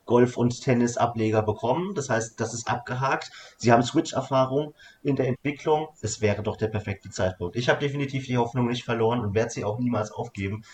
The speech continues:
Dafür bin ich zu sehr leidenschaftlich, was Golden Sun angeht.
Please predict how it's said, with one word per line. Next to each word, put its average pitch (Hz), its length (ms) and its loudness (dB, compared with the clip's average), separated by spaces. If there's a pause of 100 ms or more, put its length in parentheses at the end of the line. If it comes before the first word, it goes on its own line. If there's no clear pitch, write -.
(280)
Dafür 107 640 6
bin 110 100 4
ich 104 160 -4
zu - 160 -4
sehr 104 220 2
leidenschaftlich, 95 760 0
was 92 140 -8
Golden 95 240 0
Sun 87 200 -4
angeht. 82 420 -10